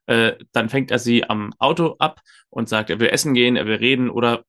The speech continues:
meinetwegen auch gemeinsam schweigen, aber er will auf jeden Fall helfen. Und Marlene sagt, das Schlimmste am Alleinleben ist, dass man niemanden hat, mit dem man alles bereden kann. Tata, Christian, dann rede doch mit mir.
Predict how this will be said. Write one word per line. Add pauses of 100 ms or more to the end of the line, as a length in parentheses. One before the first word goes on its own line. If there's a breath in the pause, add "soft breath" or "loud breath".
meinetwegen
auch
gemeinsam
schweigen,
aber
er
will
auf
jeden
Fall
helfen. (640)
Und
Marlene
sagt,
das
Schlimmste
am
Alleinleben
ist,
dass
man
niemanden
hat,
mit
dem
man
alles
bereden
kann. (280)
Tata,
Christian,
dann
rede
doch
mit
mir.